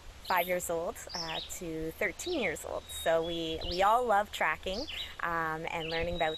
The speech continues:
the animals that are around us. Uh, so you might be wondering, um,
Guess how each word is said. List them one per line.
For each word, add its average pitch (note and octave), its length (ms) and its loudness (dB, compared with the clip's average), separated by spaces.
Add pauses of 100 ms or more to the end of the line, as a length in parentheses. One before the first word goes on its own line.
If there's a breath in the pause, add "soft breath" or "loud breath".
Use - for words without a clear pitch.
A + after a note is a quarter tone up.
the D#3 260 -6
animals D#3 420 -4
that D3 140 2
are D3+ 200 0
around A#3+ 260 2
us. - 500 -6 (520 loud breath)
Uh, E3+ 280 -2
so - 280 -4
you A3 240 -2
might F#4 480 2 (240 loud breath)
be C4+ 120 -2
wondering, F#3+ 680 0
um, F#3 540 -6